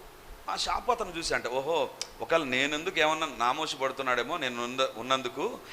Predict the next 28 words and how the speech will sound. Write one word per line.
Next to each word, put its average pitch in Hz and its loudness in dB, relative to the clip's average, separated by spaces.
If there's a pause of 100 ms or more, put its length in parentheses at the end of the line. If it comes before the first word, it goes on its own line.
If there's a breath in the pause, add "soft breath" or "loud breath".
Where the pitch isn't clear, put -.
(120)
కాబట్టి 190 -2
నేను 160 0
వెళ్ళిపోతలే, 170 0
నేను 170 0
వెళ్ళిపోతలే, 196 2
నువ్వు 165 -4
తీసుకో" 180 -6
అంటే 185 -4
తీసుకోడంట. 143 0 (440 loud breath)
దాని 175 6
సైడ్ 185 0
చూస్తాడంట, 175 -2
ఆయన 170 4
సైడ్ 151 -2
చూస్తాడంట, 120 -4
దాని 147 2
సైడ్ 165 -2
చూస్తాడంట, 180 -2
ఆయన 160 4
సైడ్ 143 0
చూస్తాడంట. 107 -6 (600)
ఆయన 233 0
మళ్ళీ 214 2
వచ్చాడంట. 135 -2
"ఏమి, 220 -6
ఎందుకు 202 -10
తీసుకోవు?" 147 -4
అన్నాడంట. 98 -4